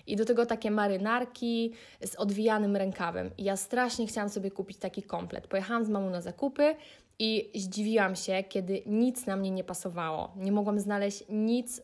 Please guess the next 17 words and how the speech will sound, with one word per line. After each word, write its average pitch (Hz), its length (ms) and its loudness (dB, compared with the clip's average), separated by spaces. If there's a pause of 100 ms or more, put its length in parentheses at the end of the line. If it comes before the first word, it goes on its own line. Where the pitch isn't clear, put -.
(120)
em, 196 440 0 (360)
z 196 100 -6
mojego 196 580 4
rozmiaru 185 640 0 (440)
i 220 500 0
pani 214 260 0
ekspedientka 196 960 0
dała 185 380 0
mi 185 240 -6
spodnie, 175 680 -2
największe, 190 760 -2
jakie 180 280 -2
mieli 185 460 -4
w 180 340 0
takim 185 360 -6
młodzieżowym 180 880 -2
fasonie. 170 560 -8